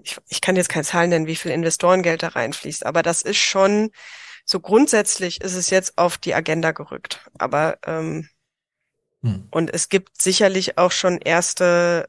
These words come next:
Speaker 1: ähm, also ich weiß von ersten Großkonzernen, die das, ähm, die das als sozusagen, also dass du zumindest einen C O zwei Fußabdruck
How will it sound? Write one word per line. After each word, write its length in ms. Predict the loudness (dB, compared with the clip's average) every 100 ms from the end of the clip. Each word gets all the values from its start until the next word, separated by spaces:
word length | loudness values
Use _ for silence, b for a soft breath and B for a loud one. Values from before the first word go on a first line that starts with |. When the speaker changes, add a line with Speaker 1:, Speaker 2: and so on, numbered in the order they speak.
| -4
Speaker 1:
ähm, 560 | -2 0 -2 -4 -8 -6
also 160 | -6
ich 120 | -4 2
weiß 240 | 4 4
von 160 | 2 2
ersten 300 | 2 -2 -6
Großkonzernen, 760 | -4 -6 -2 -2 2 2 2
die 100 | -2
das, 260 | 0 0 0 B B B B B B B _ _ _
ähm, 880 | 0 2 4 2 0 -2 -4 -6 -10 _ _ _ -10
die 100 | -2
das 340 | 2 2 0 -2
als 1000 | 2 2 2 0 -2 0 -2 -2 -6
sozusagen, 1040 | -8 -6 -6 -4 -2 2 2 2 0 -4 -8 -8
also 180 | -8 -4
dass 160 | -4
du 80 | -2
zumindest 420 | -2 0 2 2
einen 80 | 0
C 160 | 0 0
O 20 |
zwei 220 | 0 -2
Fußabdruck 720 | -2 -4 -4 -4 -10 -12 -16